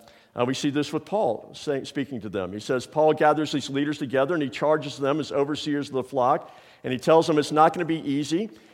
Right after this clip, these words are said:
And he warns them, notice this, that false teachers will arise in the church. That means there's gonna be, uh, false doctrine that's gonna be taught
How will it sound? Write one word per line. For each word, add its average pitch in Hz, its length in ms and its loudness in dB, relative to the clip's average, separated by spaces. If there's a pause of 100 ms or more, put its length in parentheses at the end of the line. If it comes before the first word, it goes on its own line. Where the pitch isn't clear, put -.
And 151 120 0
he 160 60 4
warns 180 400 2
them, 143 300 2
notice 190 280 4
this, 123 200 0
that - 240 -2
false 190 300 4
teachers 196 460 -6
will 185 160 2
arise 165 380 4
in 185 80 -4
the 170 60 -4
church. 190 400 -4 (240)
That 156 80 0
means 160 280 0 (200)
there's 208 200 -2
gonna 160 120 -2
be, 147 240 -2 (180)
uh, 120 220 2 (180)
false 214 400 4
doctrine 208 600 2 (120)
that's 160 160 -6
gonna 160 120 0
be 156 100 0
taught 180 500 -2